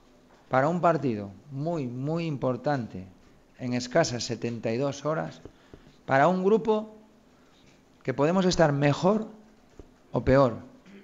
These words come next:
pero que ha pasado muchísimas adversidades a lo largo de la competición, muchísimas. Un inicio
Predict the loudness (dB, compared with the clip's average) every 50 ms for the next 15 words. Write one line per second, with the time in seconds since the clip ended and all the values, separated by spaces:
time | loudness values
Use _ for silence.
0 | -20 -20 -20 -20 -20 -20 -20 _ _ _ -20 -20 _ _ _ 0 2 4 6 6
1 | 6 6 4 4 4 4 4 4 2 0 -2 -6 -12 -14 -8 -4 -2 -2 -2 0
2 | -2 -2 -2 -2 -2 -4 -4 -4 -4 -6 -4 -4 -6 -6 -6 -8 -6 -2 -2 -2
3 | 0 -2 -4 -6 -8 -10 -10 -8 -4 -2 0 0 0 0 0 -2 -2 -2 -2 -2
4 | -4 -6 -6 -6 -8 -8 -8 -8 -8 -8 -8 -12 -16 -20 -20 _ _ _ _ _
5 | _ -10 -6 -6 -4 -4 -4 -4 -4 -4 -6 -8 -10 -12 -14 -18 -20 -20 _ -20
6 | -20 -20 -20 _ _ _ -20 -20 _ _ _ _ _ _ _ _ _ -10 -8 -6
7 | -4 -4 -4 -4 -4 -6 -6 -6 -6 -6 -6 -6